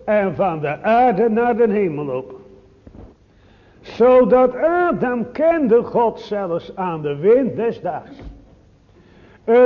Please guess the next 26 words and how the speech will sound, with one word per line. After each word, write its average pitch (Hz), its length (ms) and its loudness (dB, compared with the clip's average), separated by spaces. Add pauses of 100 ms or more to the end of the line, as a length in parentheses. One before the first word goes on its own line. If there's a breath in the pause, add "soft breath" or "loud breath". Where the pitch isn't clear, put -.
(140)
dus, 262 600 -2 (100)
wat 190 300 -6
we 175 140 -6
wel 165 220 -4
eens 151 140 -10
meer 202 380 0
gezegd 170 600 -8
hebben, 165 320 -6
herhaal 180 640 -4
ik 202 120 -10
nog 165 220 -10
eens, - 320 -14 (500 loud breath)
met 170 280 0
eerbied 285 680 0
gesproken, 220 920 -4 (460 loud breath)
God - 600 0
kon 208 320 -2
bij 196 240 0
Adam 285 580 2
wonen 277 460 4
en 180 300 -4
Adam 220 580 -2
go-, 214 260 -2
kon 214 340 -6
bij 202 200 -4
God - 280 -10